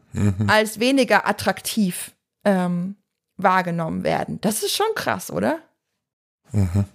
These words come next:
Speaker 1: Klar. Ich stehe nur vor diesen ganzen, äh, Infos und denk mir, „Krass, aber wie, wie, also,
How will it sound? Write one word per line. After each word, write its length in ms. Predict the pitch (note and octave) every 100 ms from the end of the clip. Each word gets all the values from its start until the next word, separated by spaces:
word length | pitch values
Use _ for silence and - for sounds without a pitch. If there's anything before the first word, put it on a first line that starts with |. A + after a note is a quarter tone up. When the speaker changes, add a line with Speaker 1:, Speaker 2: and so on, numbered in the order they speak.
| _ - - _ _ _
Speaker 1:
Klar. 240 | - G#2 - _ _ _ _ _ _ _ _ _ _ _ _ _ _ _ _ _ _ - - -
Ich 120 | C3
stehe 200 | - C3+
nur 140 | D3 G#2+
vor 120 | B2
diesen 240 | A#2 A#2
ganzen, 680 | G#2+ A2 - A2+ G#2+ G2+ E2+
äh, 280 | - - -
Infos 440 | - C3 B2+ A#2 G#2
und 80 | G#2
denk 140 | G#2+
mir, 120 | -
„Krass, 320 | - C3+ -
aber 200 | - G2+
wie, 160 | F#2 G#2
wie, 260 | G2+ - -
also, 340 | - G2+ -